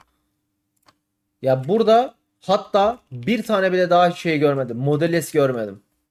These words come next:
Tesla İngiltere trafiğe yazılımlanıyor ve direksiyonlar yine aynı şekilde ters mi? Ters.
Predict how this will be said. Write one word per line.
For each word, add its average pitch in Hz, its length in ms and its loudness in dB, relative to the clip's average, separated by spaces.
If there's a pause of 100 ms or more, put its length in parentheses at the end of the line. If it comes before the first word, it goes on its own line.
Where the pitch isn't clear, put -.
(880)
Tesla 131 220 -12
İngiltere 123 260 -10
trafiğe 120 400 -10
yazılımlanıyor 110 680 -10 (320)
ve 113 220 -10
direksiyonlar 120 420 -8
yine 117 200 -8
aynı 113 300 -8
şekilde 104 360 -18
ters 104 400 -10
mi? 98 160 -20
Ters. - 460 -12